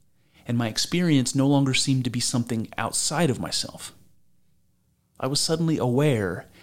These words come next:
that the thing I am is not contained within a self, and that experience is not something imposed upon me. I was all things and all experiences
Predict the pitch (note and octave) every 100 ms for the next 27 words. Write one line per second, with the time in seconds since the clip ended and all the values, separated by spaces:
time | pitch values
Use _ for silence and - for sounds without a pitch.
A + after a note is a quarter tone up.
0 | - - - A#2+ - D3 D#3 - C3 C3+
1 | C3+ D3 G#2+ - - C#3+ - A#2 A2+ B2
2 | - - A#2+ - C3+ C3 B2 G#2+ - E3+
3 | D3 - - - - - - - _ _
4 | _ - - - A#2+ A#2+ A2+ - - E3+
5 | F3+ D3 C3 - C3+ C#3 - - B2+ C#3
6 | B2+ A2+ A2+ - - C#3 C#3+ C#3 B2 -
7 | C3 B2+ A2+ F2+ - - - - _ _
8 | _ _ _ _ _ _ _ _ _ _
9 | _ _ - A#2+ A#2+ - A#2 D3 - D3
10 | C#3 C#3+ C#3+ - A2 - A#2 B2+ A#2+ -
11 | A#2+ G#2+ G#2 - G2 -